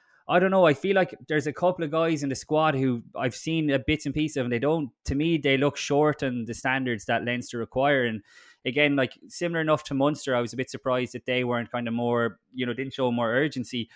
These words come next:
I was surprised that more the kind of the younger Leinster guys weren't a bit sharper, a bit hungrier, you know, because the more the internationals are gonna be back, um, like I said, this weekend, and,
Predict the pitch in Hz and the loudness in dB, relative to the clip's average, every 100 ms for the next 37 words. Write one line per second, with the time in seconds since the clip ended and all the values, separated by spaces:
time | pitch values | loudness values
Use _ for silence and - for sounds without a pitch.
0 | - _ - 180 - - 165 160 139 - | -20 _ -2 0 -2 -2 0 2 0 0
1 | 131 - 127 131 135 127 127 123 - 131 | -2 -2 -4 0 2 2 0 -4 0 -2
2 | 117 120 127 127 123 127 127 127 120 123 | -2 -2 0 0 0 0 -4 -4 0 0
3 | 120 107 127 123 120 113 - - 143 147 | 0 -2 -2 -2 -2 -6 -4 2 4 4
4 | - 139 127 123 - 147 147 143 139 139 | 2 0 0 -2 -2 0 2 4 4 2
5 | 127 131 123 120 127 - _ _ _ - | 2 2 2 0 -2 -4 _ _ _ -20
6 | _ - 123 123 127 - 123 156 156 156 | _ -2 2 2 2 0 6 8 8 4
7 | 147 143 147 139 120 123 127 117 113 123 | 2 2 2 -2 -4 -2 -2 -2 2 4
8 | 120 - - 113 113 110 107 107 104 101 | 4 0 -6 -2 0 2 0 0 -4 -10
9 | - - - 117 120 - 123 107 123 - | -18 -20 -2 0 0 2 2 2 0 0
10 | 113 123 127 127 113 113 | 0 2 4 2 0 -2